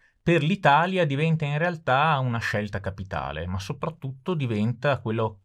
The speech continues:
che con la retorica politica di oggi, col linguaggio di oggi, chiameremo una scelta molto divisiva,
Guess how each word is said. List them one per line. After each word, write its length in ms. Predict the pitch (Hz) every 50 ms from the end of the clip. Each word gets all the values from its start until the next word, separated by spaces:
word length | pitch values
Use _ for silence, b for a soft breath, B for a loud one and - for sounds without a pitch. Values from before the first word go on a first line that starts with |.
| _ _
che 140 | - 107 95
con 180 | - 104 98
la 80 | 98 98
retorica 400 | 101 98 113 117 117 104 - 95
politica 340 | 104 104 110 113 117 113 113
di 80 | 120
oggi, 280 | 120 104 107 113 113 110
col 120 | - 92
linguaggio 400 | 92 98 95 95 104 101 101 113
di 80 | 110 110
oggi, 320 | 98 90 104 101 104 101
chiameremo 400 | 95 98 92 90 90 95 98 98
una 100 | 95 92
scelta 380 | 92 - - 98 95 95 95 92
molto 300 | 90 90 90 - - 85
divisiva, 580 | 85 90 104 117 139 139 113 92 76 71 -